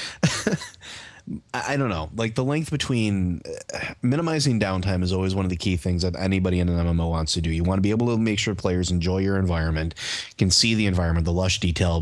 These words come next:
that between different points, but you need to make it in such a way that you're not spending the vast majority of your time, uh, just doing nothing but traveling. If you're spending ten minutes to get from one camp to another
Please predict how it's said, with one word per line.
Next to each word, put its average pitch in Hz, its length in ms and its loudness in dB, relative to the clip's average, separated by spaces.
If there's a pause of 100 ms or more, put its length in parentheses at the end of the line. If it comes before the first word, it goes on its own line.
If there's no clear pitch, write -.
that 87 260 -2
between 90 380 2
different 87 320 2
points, 78 380 0 (320)
but - 160 2
you 104 40 4
need 113 140 2
to 113 80 2
make 113 240 0
it 110 80 2
in 87 140 -2
such 92 220 0
a 95 40 2
way 90 160 4
that 90 180 2
you're 92 120 2
not 92 200 0
spending 92 280 0
the 85 80 2
vast 92 320 0
majority 92 400 0
of 82 80 0
your 82 80 0
time, 87 480 0 (320)
uh, 82 280 2
just 90 300 -2
doing 87 180 2
nothing 87 300 2
but 80 100 -2
traveling. 98 380 0
If 82 100 -2
you're 113 60 0
spending 120 320 0
ten 120 180 0
minutes 117 200 0
to 95 80 -4
get 95 120 -2
from 95 140 -4
one 101 160 0
camp 95 280 0
to 95 120 -2
another 90 380 0